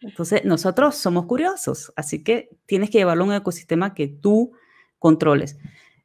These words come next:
Y lo tercero, que a mí realmente siempre me ha hecho vender, ¿verdad? O crear relaciones más fáciles con otras personas,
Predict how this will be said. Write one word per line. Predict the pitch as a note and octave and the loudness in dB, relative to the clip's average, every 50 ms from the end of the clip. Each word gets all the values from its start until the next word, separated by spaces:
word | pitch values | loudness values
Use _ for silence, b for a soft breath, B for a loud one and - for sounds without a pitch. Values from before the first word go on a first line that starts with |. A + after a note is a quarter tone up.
| _ _ _ _ _ _ _ | _ _ _ _ _ _ _
Y | - C#3+ G3 F#3+ | 0 2 4 6
lo | F#3+ G3+ G3 | 6 6 6
tercero, | G3+ G3+ G3 G3+ - C4 B3+ B3 A#3+ B3+ C4 | 6 2 2 2 2 2 4 4 4 2 0
que | B3+ - - F#3+ F3 E3+ E3+ | -2 -2 -2 0 2 4 4
a | E3 D#3+ | 4 4
mí | E3+ F3+ G3+ A3 A3+ | 4 2 2 0 0
realmente | G3+ G3+ G3 F#3+ G3 G3+ G3+ G3 G#3 G#3 | 0 0 2 2 2 0 0 0 -2 -2
siempre | - - - G3 G3 F#3+ F#3+ F3 G3+ - _ | -2 -2 -2 0 0 0 0 -2 -4 -4 _
me | - G3+ F#3+ F3 D#3+ D#3+ | -2 0 2 4 4 6
ha | D#3+ | 6
hecho | E3 E3 E3 - F3+ F3 F3 E3+ - _ _ _ _ _ _ _ _ _ | 4 4 2 -2 -2 -2 -2 -4 -8 _ _ _ _ _ _ _ _ _
vender, | - D#3 D3+ D#3+ D3+ C#3+ C#3 C#3 D3 E3 F3 F3+ G#3 G#3+ - _ _ _ _ _ _ _ _ _ _ _ _ _ _ _ _ _ _ _ _ | -14 -2 0 2 4 4 4 4 4 4 4 4 2 0 -4 _ _ _ _ _ _ _ _ _ _ _ _ _ _ _ _ _ _ _ _
¿verdad? | - D#3 D3 D3+ D#3 E3+ F3+ F#3 - - _ | -4 -2 2 2 2 2 0 -2 -6 -10 _
O | _ - - E3 D#3+ D#3 D#3 D3+ D3+ D3 D3+ D3 - _ _ _ _ _ _ _ _ _ | _ -2 0 2 4 4 4 2 2 0 -4 -8 -16 _ _ _ _ _ _ _ _ _
crear | _ - F#3 F#3+ G3 G3+ | _ 4 6 6 6 6
relaciones | A#3+ A#3 G3+ F3 - G3+ G3+ G3+ G3 | 6 6 6 4 4 2 0 2 0
más | G#3 G3+ G3+ G3 - | 0 0 -2 -2 -2
fáciles | G#3 G3 G3 A3 G3+ - | -2 -2 0 -2 -2 -2
con | - - D#3+ | -2 -2 -2
otras | E3 F#3 F3 | -2 -2 -6
personas, | - - D#3 D3 E3 E3 E3 E3 - | -4 -4 -2 0 0 0 0 -2 -4